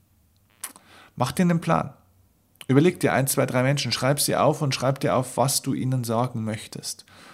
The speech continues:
und was du mit diesen Worten in ihnen erzielen und bewegen möchtest. Und mit dieser Absicht gehst du auf diese Menschen zu und ich verspreche dir,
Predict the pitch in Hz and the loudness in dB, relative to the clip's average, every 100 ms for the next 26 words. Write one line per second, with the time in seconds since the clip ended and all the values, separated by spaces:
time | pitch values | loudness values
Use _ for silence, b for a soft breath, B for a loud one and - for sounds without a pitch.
0 | B 113 120 135 - 151 143 139 127 107 | B 0 0 2 2 2 2 0 0 4
1 | 123 160 151 143 135 127 139 131 B B | 4 2 0 0 0 0 2 0 B B
2 | B B 170 165 - 156 135 127 117 131 | B B -2 0 2 2 2 2 4 4
3 | 123 95 92 95 - - - - _ _ | 4 -2 -6 -12 -12 -12 -12 -14 _ _
4 | _ _ _ _ _ - 110 120 160 147 | _ _ _ _ _ -6 -4 -2 0 2
5 | 139 - 135 - 135 - 120 - 117 117 | 2 -2 -4 -2 -2 -2 -4 -6 -6 -6
6 | 117 123 - 143 131 - 123 - 160 165 | -4 -6 -2 0 0 -2 -6 -2 -2 -2
7 | 139 151 165 | -2 0 0